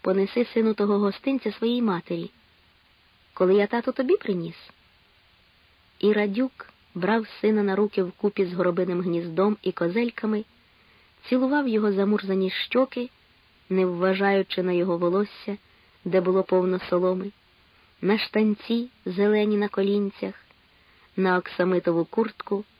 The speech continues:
замазану смолою. Саме тоді ввійшла в кімнату Надежда Степанівна.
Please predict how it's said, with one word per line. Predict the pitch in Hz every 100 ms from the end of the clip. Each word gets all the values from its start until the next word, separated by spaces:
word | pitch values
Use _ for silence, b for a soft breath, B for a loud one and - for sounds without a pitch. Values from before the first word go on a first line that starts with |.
| -
замазану | 180 185 175 175 175 175
смолою. | - 175 170 165 175 - _ _ _ _ _ _ _ _ _ _ -
Саме | 311 320
тоді | 294 220 220 254
ввійшла | 190 190 - 196
в | 190
кімнату | - 175 220 285 269 269 _ _ _ -
Надежда | 196 185 196 202 208
Степанівна. | - 208 175 175 175 196 202